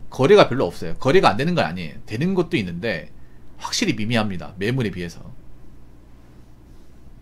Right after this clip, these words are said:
그리고 지금 저기 이제 영끌 하신 분들이 굉장히 많아요.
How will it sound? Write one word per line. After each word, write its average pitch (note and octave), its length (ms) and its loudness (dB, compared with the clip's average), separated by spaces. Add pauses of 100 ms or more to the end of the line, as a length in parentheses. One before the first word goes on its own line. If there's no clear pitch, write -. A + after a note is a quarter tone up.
(2750)
그리고 F3+ 240 6
지금 F3 180 2
저기 F3 340 6
이제 B2+ 380 6
영끌 D#3 360 4
하신 F3 200 8
분들이 D3 160 2
굉장히 A#2+ 220 0
많아요. E2 400 -6